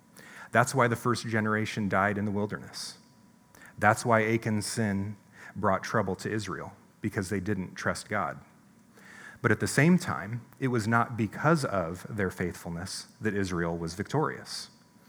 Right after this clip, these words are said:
Look on the screen at Deuteronomy nine, verses four and five. "Do not say in your heart, 'After the Lord your God has thrust them out before you,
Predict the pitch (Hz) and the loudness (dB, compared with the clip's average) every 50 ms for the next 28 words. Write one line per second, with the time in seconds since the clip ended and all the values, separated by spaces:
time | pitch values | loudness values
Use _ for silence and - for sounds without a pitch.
0 | - - - - - - - 120 120 - 127 123 120 104 - - - 110 110 107 | -20 -18 -16 -14 -12 -4 -2 -2 0 2 2 2 2 0 -2 -2 0 0 2 2
1 | 101 95 85 92 98 98 92 90 90 90 92 90 85 87 87 82 - - - - | 2 0 0 0 0 0 0 0 0 0 0 -2 -2 -4 -8 -8 -12 -16 -20 -20
2 | - - - - - - 101 95 92 90 90 92 90 87 82 90 87 - - 90 | -20 -20 -20 -14 -6 -2 0 2 2 4 2 2 0 0 0 -2 -4 -4 -6 -10
3 | - - - 95 87 87 85 82 - 92 87 82 82 80 80 - - - - _ | -10 -6 -4 -2 -2 -2 -4 -4 -4 -4 -2 -2 -4 -4 -8 -12 -18 -20 -20 _
4 | - _ _ - _ - - _ - _ _ - _ _ - - - - - - | -20 _ _ -20 _ -20 -20 _ -20 _ _ -20 _ _ -20 -20 -20 -20 -20 -20
5 | - - - - - - - - - - - _ _ _ - - 117 131 139 131 | -20 -20 -20 -20 -20 -20 -20 -20 -20 -20 -20 _ _ _ -10 0 4 6 6 6
6 | 120 - - - 131 131 127 120 117 107 98 - - 123 120 110 92 - - - | 6 4 0 0 2 2 4 4 4 2 2 2 2 2 4 4 4 2 -4 -10
7 | - - 110 98 - - 117 101 98 95 98 98 101 95 95 95 87 98 98 95 | -4 0 0 0 2 0 0 0 2 2 2 2 2 2 2 0 2 4 4 4
8 | 95 98 87 92 92 87 - - - 110 101 92 - - - 101 95 95 98 92 | 4 4 2 0 -2 -2 -4 -2 0 0 0 0 -2 -4 -2 -2 0 0 -2 -2
9 | 92 92 87 - - 95 101 101 87 78 80 85 | -4 -6 -6 -4 -4 -2 0 0 -2 -4 -6 -8